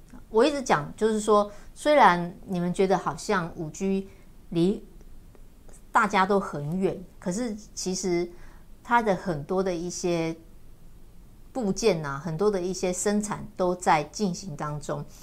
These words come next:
只是说你现阶段可能没有这么大的一个感觉。好，那未来随着盘面比较明朗化，好，一些产品陆陆续续推出来，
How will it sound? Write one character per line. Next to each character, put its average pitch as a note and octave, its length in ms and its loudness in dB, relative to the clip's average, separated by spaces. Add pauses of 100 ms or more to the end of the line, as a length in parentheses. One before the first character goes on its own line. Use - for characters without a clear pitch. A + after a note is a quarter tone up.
(180)
只 G3+ 120 -2
是 A#3+ 120 0
说 C#4 320 6 (200)
你 F3+ 120 -4
现 B3 220 2
阶 G#3+ 100 2
段 G#3 200 2
可 G3 80 -4
能 C#3+ 120 -4
没 E3 120 -4
有 E3 100 -4
这 F#3+ 140 -2
么 D#3+ 80 -4
大 D#3+ 260 -2
的 D3 80 -4
一 C#3+ 100 -6
个 D3 120 -10
感 B2 320 -8
觉。 - 340 -12 (300)
好， C#3+ 240 -6
那 A3 220 -2
未 D4 300 6
来 D3+ 240 4
随 E3 400 -2
着 F3+ 400 4 (460)
盘 G3 160 6
面 C4 260 0
比 - 160 -6
较 E3+ 460 8 (140)
明 E3 240 -2
朗 E3+ 200 6
化， D#3+ 380 4 (140)
好， - 180 -12 (160)
一 A3+ 80 -6
些 A3 180 2
产 F#3 240 -4
品 F3 200 -4
陆 E3+ 80 -2
陆 G3 160 4
续 F#3+ 160 -2
续 F3+ 180 -4
推 E3 220 -4
出 E3+ 220 -6
来， C#3+ 220 -4